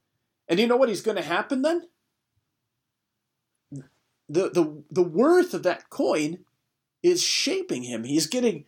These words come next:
he, he's getting excited about it because of how much it's worth. And,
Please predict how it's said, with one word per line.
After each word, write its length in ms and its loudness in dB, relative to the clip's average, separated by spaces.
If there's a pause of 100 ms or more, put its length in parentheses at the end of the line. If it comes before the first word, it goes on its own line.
(400)
he, 120 4
he's 380 0
getting 260 -2
excited 560 0
about 320 0
it 120 -8
because 340 0
of 160 -2 (280)
how 260 2
much 440 -2
it's 400 -2
worth. 400 0
And, 200 -2